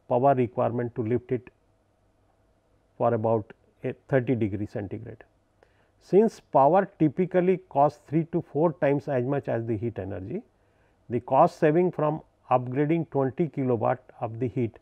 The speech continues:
are only equivalent to the supply cost of about four kilowatt, without even adjusting fixed cost of the equipment to hundred twenty kilowatt. At higher temperature lifts, the economic advantage of the heat pump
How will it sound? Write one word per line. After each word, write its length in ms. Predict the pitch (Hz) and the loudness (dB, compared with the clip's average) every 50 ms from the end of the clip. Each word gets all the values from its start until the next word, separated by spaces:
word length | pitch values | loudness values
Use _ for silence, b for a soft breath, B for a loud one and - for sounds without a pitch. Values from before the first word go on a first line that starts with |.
| _ _ _ _ _ _ - | _ _ _ _ _ _ -6
are 180 | 120 120 127 127 | -4 -4 -4 -2
only 400 | 131 127 131 143 160 170 170 139 | -2 -2 -2 0 0 0 0 0
equivalent 480 | 110 - - 143 135 139 139 143 - | -2 -4 -6 -6 -4 -2 -4 -4 -6
to 60 | - | -8
the 140 | 151 139 156 | -8 -8 -8
supply 440 | - - - 123 - - 135 131 131 | -10 -8 -8 -8 -6 -6 -4 -4 -4
cost 280 | 123 - - 123 117 - - | -6 -6 -6 -6 -6 -6 -8
of 120 | 127 117 | -10 -8
about 300 | 131 120 113 147 156 143 - _ | -8 -6 -6 -6 -8 -8 -8 _
four 140 | - 127 113 | -4 -4 -4
kilowatt, 480 | - - 110 101 98 101 101 - - - - _ _ _ _ _ _ _ _ _ _ _ _ _ _ _ _ _ _ _ _ _ _ _ _ _ _ _ _ _ _ _ - | -4 -6 -10 -8 -10 -10 -14 -16 -20 -20 -20 _ _ _ _ _ _ _ _ _ _ _ _ _ _ _ _ _ _ _ _ _ _ _ _ _ _ _ _ _ _ _ -4
without 480 | 139 135 143 139 170 185 190 180 - | -2 0 2 6 6 6 6 6 4
even 280 | - 151 139 160 180 175 | 0 0 2 2 2 2
adjusting 560 | 135 127 120 123 127 147 131 - - 175 175 | 2 0 0 2 2 0 0 0 -2 -4 -4
fixed 320 | - - 147 135 - - - | -2 -4 -4 -6 -6 -8 -6
cost 300 | - 127 127 - - 131 | -4 -2 -2 -2 -4 -6
of 140 | 120 120 | -6 -4
the 120 | 135 151 131 | -4 -4 -4
equipment 560 | 113 - - 131 117 107 120 135 151 165 - | -4 -4 -4 -6 -6 -4 -6 -6 -8 -8 -8
to 120 | - 135 | -8 -8
hundred 460 | 107 - 117 113 113 117 156 170 - - | -8 -6 -6 -8 -6 -6 -8 -10 -10 -8
twenty 420 | - 120 110 104 - 175 190 190 - _ _ _ _ _ | -8 -6 -6 -8 -8 -10 -10 -10 -12 _ _ _ _ _
kilowatt. 380 | - 127 104 98 101 104 104 - _ _ _ _ _ _ _ _ _ _ _ _ _ _ _ _ _ _ _ _ _ _ _ _ _ _ _ _ _ - | -10 -8 -8 -8 -10 -12 -16 -18 _ _ _ _ _ _ _ _ _ _ _ _ _ _ _ _ _ _ _ _ _ _ _ _ _ _ _ _ _ -6
At 180 | - 131 120 - | -4 -4 -4 -4
higher 400 | - - - 135 160 190 233 233 | -8 -8 -2 2 4 4 4 4
temperature 480 | 226 214 202 190 170 196 190 - 202 175 | 4 2 2 4 4 2 2 2 2 2
lifts, 280 | 143 139 160 - - _ | 2 0 0 -2 -4 _
the 80 | 160 139 | -2 -2
economic 760 | 123 113 - _ - 156 165 160 170 175 175 190 202 180 | -2 -2 -4 _ -4 -2 -2 0 0 0 -2 -2 -2 -2
advantage 600 | - 135 120 113 110 127 127 131 127 - 160 151 | -2 -4 -4 -2 -2 -2 -2 -2 -2 -2 -2 -2
of 160 | 143 139 120 123 | -2 -2 -4 -4
the 80 | 117 | -4
heat 260 | 95 127 135 127 - | -2 -4 -4 -6 -6
pump 240 | - 135 143 156 156 | -8 -6 -6 -6 -8